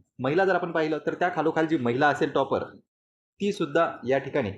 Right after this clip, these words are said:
पहिल्या क्रमांकावर जी महिला असेल लिस्टमध्ये, तिची निवड सुद्धा ओपन कॅटेगरीमधून होऊन जाईल आणि त्याच्यानंतर नंबर लागणार आहे इतर कॅटेगरीजचा. तर आता तुम्हाला समजलं असेल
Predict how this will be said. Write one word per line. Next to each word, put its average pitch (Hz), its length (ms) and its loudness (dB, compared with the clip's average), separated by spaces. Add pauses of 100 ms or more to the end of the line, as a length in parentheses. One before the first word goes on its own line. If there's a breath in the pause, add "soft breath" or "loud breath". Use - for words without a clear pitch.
(420)
पहिल्या 156 240 0
क्रमांकावर 147 420 -2
जी 139 120 -6
महिला 123 260 0
असेल 120 200 0
लिस्टमध्ये, 131 420 -2 (180)
तिची 160 160 -4
निवड 165 200 0
सुद्धा 151 220 -2
ओपन 139 280 -2
कॅटेगरीमधून 127 460 -2
होऊन 123 200 -2
जाईल 135 180 2 (320)
आणि 131 160 -2
त्याच्यानंतर 147 580 -2 (100)
नंबर 143 280 -4
लागणार 139 280 0
आहे 151 140 0
इतर 185 340 -2
कॅटेगरीजचा. 110 600 -2 (280)
तर 143 60 0
आता 135 160 -4
तुम्हाला 139 220 -4
समजलं 156 360 -2
असेल 165 220 -4